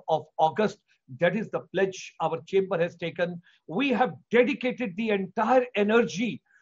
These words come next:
Our all educators and all advisors, all research scholars, everybody from this chamber world over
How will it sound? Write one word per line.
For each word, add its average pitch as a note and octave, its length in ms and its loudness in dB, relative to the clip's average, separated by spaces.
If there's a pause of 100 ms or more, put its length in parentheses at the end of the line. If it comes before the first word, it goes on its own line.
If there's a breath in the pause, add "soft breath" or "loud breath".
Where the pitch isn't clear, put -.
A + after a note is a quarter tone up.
(120 soft breath)
Our G#3 240 6
all C4 380 6 (100)
educators G3+ 760 -4
and F#3 140 -6
all B3+ 380 4
advisors, F#3 800 0
all A3+ 260 4
research A#3 440 4
scholars, G#3 540 0 (340 soft breath)
everybody B3+ 840 4
from A#3 240 -2
this A3 280 -4
chamber G#3+ 460 -2
world A3+ 500 4
over G3+ 380 6